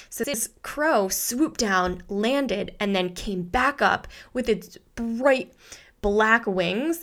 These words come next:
and just flew away. And that right there,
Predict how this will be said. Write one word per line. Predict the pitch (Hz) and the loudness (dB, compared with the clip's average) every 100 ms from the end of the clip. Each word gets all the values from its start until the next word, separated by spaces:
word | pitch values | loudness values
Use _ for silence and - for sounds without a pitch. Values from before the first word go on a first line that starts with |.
| - | -6
and | 208 196 | -4 -4
just | 190 - - | -4 -6 -12
flew | - - 208 214 214 | -12 -8 -2 0 0
away. | 196 180 - - - _ _ _ _ _ _ - _ _ _ _ - - 220 | 0 0 -2 -6 -16 _ _ _ _ _ _ -20 _ _ _ _ -20 -6 -2
And | 202 196 | 0 2
that | 175 190 | 0 -2
right | 254 247 247 | -2 -4 -4
there, | 175 190 226 | -4 -2 -4